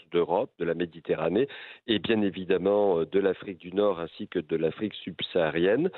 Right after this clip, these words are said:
La première édition s'était tenue l'année dernière, euh, à Abidjan. La deuxième édition se tient, euh, cette année et donc demain à, euh, Casablanca. C'est un moment où nous réunissons des entrepreneurs pour les entrepreneurs afin de comprendre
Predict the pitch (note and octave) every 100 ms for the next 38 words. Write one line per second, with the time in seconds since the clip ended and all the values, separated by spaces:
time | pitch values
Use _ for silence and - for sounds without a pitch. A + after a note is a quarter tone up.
0 | - - - - G2 - E3 C#3 C3 C3
1 | - D#3 A#2 G2+ F#2 C3+ B2 B2 G2 F#2+
2 | F2+ G2 G2 F#2+ F2+ - - - _ F2+
3 | E2+ F#2 F2+ G2+ A#2 F#2+ - C#3+ G2+ -
4 | D3 C3+ D3 B2 G#2+ - B2+ A#2 G2 -
5 | A2+ G2+ F2+ D#2 - A2+ A2 G2 G#2 G2+
6 | F2+ - - _ E2 F#2+ F#2 F#2+ F#2+ G2
7 | F#2+ - F2 E2 E2+ - E2+ - C3+ A2
8 | G#2+ F2+ E2+ - G#2 D#3 - _ _ _
9 | - A2+ B2+ C#3 E3 D3+ B2+ A2+ C#3+ D3
10 | C#3 C#3 - C#3+ - - G#3 F#3 D#3 -
11 | C#3 - A2+ F2+ A2+ - _ - A3 F#3
12 | D3+ C3 B2 B2+ - G#2+ F2 G2 A#2+ F2
13 | - A2+ F#2 F2 - G#2 - A#2 D#3 B2